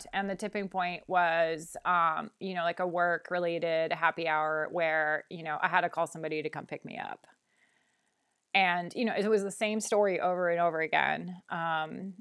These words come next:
as it had been for, you know, many times.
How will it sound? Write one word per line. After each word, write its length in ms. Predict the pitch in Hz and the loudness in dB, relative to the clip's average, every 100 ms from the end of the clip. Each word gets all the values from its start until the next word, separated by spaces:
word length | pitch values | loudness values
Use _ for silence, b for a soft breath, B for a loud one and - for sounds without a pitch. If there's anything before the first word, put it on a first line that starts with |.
| - | -2
as 280 | 185 165 160 | 2 2 0
it 100 | 196 | -2
had 180 | 170 170 | -2 0
been 240 | 170 165 165 | 0 -2 -4
for, 360 | 180 160 160 _ - | -4 -2 -4 _ -12
you 100 | 180 | -10
know, 220 | 156 160 | -10 -10
many 360 | 175 175 170 160 | -4 -4 -4 -8
times. 720 | 160 160 - - 185 180 | -6 -6 -8 -10 -12 -12